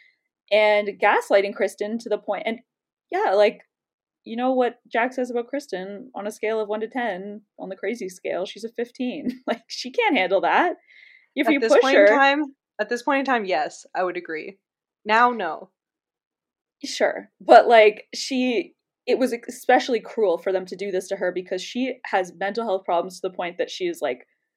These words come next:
Speaker 1: you know, one step away from breaking from reality and, like, going on a manic episode or something. And it was very wrong for them to fuck with her like this.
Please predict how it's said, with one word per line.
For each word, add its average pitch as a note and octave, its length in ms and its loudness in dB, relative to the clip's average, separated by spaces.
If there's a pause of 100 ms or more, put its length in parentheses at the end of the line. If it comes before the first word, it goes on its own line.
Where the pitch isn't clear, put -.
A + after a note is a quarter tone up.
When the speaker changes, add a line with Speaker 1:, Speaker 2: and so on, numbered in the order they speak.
(540)
Speaker 1:
you G3+ 100 -8
know, D3 100 -2
one A3 220 0
step A#3 240 2
away F#3+ 260 4
from F#3 180 -10
breaking F#3 340 -4
from E3+ 160 -12
reality D#3 480 -2
and, - 100 -10
like, - 200 -12 (1000)
going F#3 220 2
on F3+ 100 0
a F3 40 -8
manic E3 260 -4
episode - 320 -6
or - 40 -8
something. - 300 -10
And D3 80 -4
it - 60 -6
was F3+ 200 -8 (480)
very G#3+ 380 4
wrong F3 220 0
for F3+ 100 -12
them E3+ 100 -8
to F3+ 60 -14
fuck E3+ 220 -6
with E3+ 100 -12
her F3+ 100 -6
like - 160 -10
this. - 360 -12